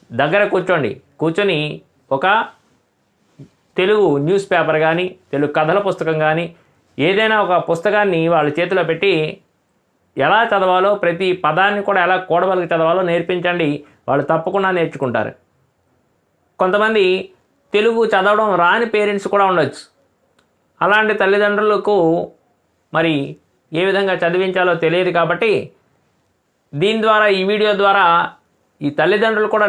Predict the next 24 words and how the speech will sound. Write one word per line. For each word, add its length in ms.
నేర్చుకోండి, 480
నేర్చుకుని 440
పిల్లలకు 360
కూడా 180
నేర్పించండి. 540
ఇప్పుడు 260
బోర్డు 260
మీద 180
ఉన్న 200
ఈ 20
పారాగ్రాఫ్ని 640
గుణింతాలతో 640
కూడబలుక్కుని 560
ఏ 100
విధంగా 300
చదవాలో 380
నేర్పిస్తాను. 500
మీరు 260
కూడా 160
నేర్చుకునే 540
ప్రయత్నం 380
చేయండి. 280
చూడండి, 380
ఇందులో 260